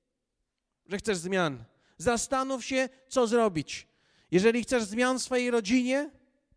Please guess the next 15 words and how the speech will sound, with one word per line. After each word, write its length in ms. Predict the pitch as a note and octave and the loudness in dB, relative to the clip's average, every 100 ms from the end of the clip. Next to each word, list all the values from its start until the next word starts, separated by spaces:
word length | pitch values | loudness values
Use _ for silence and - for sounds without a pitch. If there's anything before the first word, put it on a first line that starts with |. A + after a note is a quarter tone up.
| _ _ _ _ | _ _ _ _
modlitwa 400 | F#3 G3 B3 C#4 | 0 2 2 2
jest 120 | B3 G#3+ | 2 4
dobra, 440 | A3+ A3+ B3 C4+ - _ _ _ _ _ _ _ _ _ _ _ _ _ _ _ _ _ _ _ | 4 4 0 -2 -12 _ _ _ _ _ _ _ _ _ _ _ _ _ _ _ _ _ _ _
ale 220 | F3 A3 | -4 -2
to 160 | A3 A#3+ | 0 -4
ty 340 | - E4 F4+ | 2 4 4
musisz 320 | D#4 C4+ B3+ | 2 0 -4
podjąć 500 | - C#4 D4+ C#4 C4 | 2 4 4 0 -6
decyzję, 680 | G#3 A#3+ C#4+ C#4 G3+ A3+ B3 A#3 _ _ _ _ | -8 -6 -4 -4 -2 -2 -2 -6 _ _ _ _
żeby 280 | F#3 A3+ A3 | -2 -2 -2
pewne 360 | C4+ C#4 C4+ A3+ | 0 0 -2 -6
zmiany 600 | G#3+ C4+ C4+ G#3+ A#3+ A#3 _ _ - | -4 -2 -2 0 -2 -4 _ _ -8
zaczęły 560 | G#3+ - B3 A#3 A3 - _ _ _ - | -8 -4 -4 -2 -4 -10 _ _ _ -12
się 160 | A3+ | -6
pojawiać. 680 | G3 A3+ A3+ F#3+ C3+ - | -2 0 0 -4 -6 -12